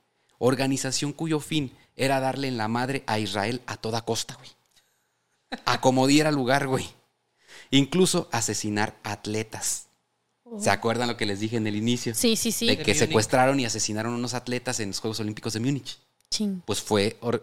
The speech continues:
Speaker 1: fue orquestado por esta organización cuyo líder es Yasser Arafat, güey. Eh, en mil novecientos noventa y tres y con Bill Clinton, güey, de testigo, se acordó la paz nuevamente, pero solo por, con motivos políticos. La región es una bomba, güey,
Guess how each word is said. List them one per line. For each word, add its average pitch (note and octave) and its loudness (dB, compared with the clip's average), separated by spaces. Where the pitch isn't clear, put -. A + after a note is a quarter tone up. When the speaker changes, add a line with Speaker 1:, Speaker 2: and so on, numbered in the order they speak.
Speaker 1:
fue G2+ 0
orquestado A2 -4
por G2 -2
esta A2 -6
organización G2+ -4
cuyo A2 4
líder G2+ 2
es F#2+ -4
Yasser F#2 -4
Arafat, - -10
güey. - -20
Eh, A2+ 6
en B2 4
mil F3 6
novecientos E3+ 4
noventa G#2+ 2
y G#2 0
tres C#3+ -2
y - -8
con A2 2
Bill D3+ -2
Clinton, D#3 2
güey, A#2 2
de A#2 0
testigo, B2+ -2
se A#2+ -2
acordó G#2 0
la A2+ -2
paz - 0
nuevamente, C3+ 2
pero A#2 2
solo B2+ 0
por, A#2 -2
con G#2+ 0
motivos G2+ -2
políticos. - -2
La A#2 2
región B2 0
es D3 -2
una C#3 -2
bomba, A2 -2
güey, - -16